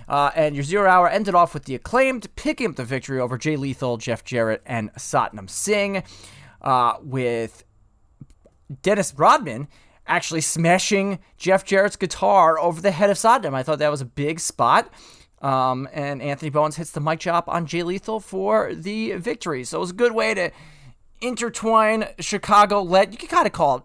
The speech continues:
Dennis Rodman Chicago legend. Uh, you know, he was on that great run with all those Bull, those Bull teams. Yes, he was in, uh, you know, the N W O as well, but still it's good to see him,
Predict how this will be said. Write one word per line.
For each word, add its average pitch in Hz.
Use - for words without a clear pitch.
Dennis 123
Rodman 110
Chicago 101
legend. 104
Uh, 98
you 101
know, 110
he 107
was 110
on 110
that 110
great 127
run 117
with 117
all 110
those 107
Bull, 110
those 110
Bull 110
teams. 127
Yes, 143
he 127
was 127
in, 123
uh, 120
you 127
know, 113
the 123
N 113
W 110
O 101
as 127
well, 104
but 120
still 196
it's 185
good 185
to 156
see 175
him, 143